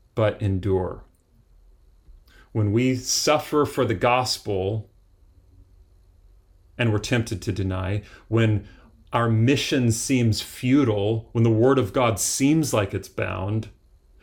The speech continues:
or when God seems to delay in keeping his promises, don't deny, but endure. And then finally, if we are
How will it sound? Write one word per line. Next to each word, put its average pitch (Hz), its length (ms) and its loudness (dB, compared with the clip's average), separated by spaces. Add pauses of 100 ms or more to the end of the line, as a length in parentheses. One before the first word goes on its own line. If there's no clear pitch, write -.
(200)
or 127 140 4
when 120 240 2
God 131 340 0
seems 156 500 0
to - 140 -2
delay 120 560 2
in 113 200 -2
keeping 127 400 0
his 101 160 0
promises, 110 760 -4
don't 120 380 -4
deny, 113 680 -2 (920)
but 208 360 -2 (280)
endure. 104 560 -2 (1700)
And 113 160 2
then 113 120 2
finally, 117 560 -2 (280)
if 131 220 2
we 127 220 2
are 107 400 2